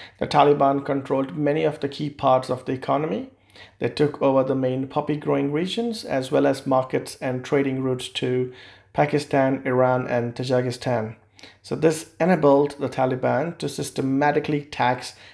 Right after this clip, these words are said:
different points along with the commodity chains. Guess what? They took control of the economy,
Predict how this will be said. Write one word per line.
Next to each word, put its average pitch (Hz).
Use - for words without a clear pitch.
different 202
points 156
along 139
with 127
the -
commodity 135
chains. -
Guess 143
what? 165
They 127
took 156
control 147
of 135
the 139
economy, 180